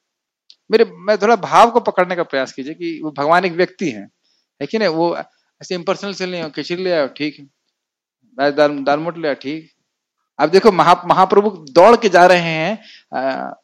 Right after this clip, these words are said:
क्या नाम था, किन्होंने इमली की चटनी बनाई थी, गदाधर पंडित जी ने चावल, महाप्रभु नित्यानंद प्रभु चावल लेके आए और उनने इमली के पत्ते की चटनी बनाई।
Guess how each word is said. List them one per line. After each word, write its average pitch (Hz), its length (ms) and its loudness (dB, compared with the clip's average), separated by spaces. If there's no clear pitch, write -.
क्या 117 120 -10
नाम 135 180 -12
था, 135 60 -20
किन्होंने 135 360 -12
इमली 127 220 -8
की 131 160 -10
चटनी - 160 -14
बनाई 127 240 -10
थी, 165 340 -20
गदाधर 165 420 -2
पंडित 180 320 0
जी 160 120 -4
ने 180 100 -2
चावल, 156 440 4
महाप्रभु 143 420 -6
नित्यानंद 170 420 -6
प्रभु 175 180 -4
चावल 143 300 0
लेके 180 260 -4
आए 196 220 0
और 170 120 0
उनने 208 180 -4
इमली 214 460 -4
के 254 120 -4
पत्ते 240 380 0
की 220 100 -6
चटनी 202 400 -2
बनाई। 117 280 -6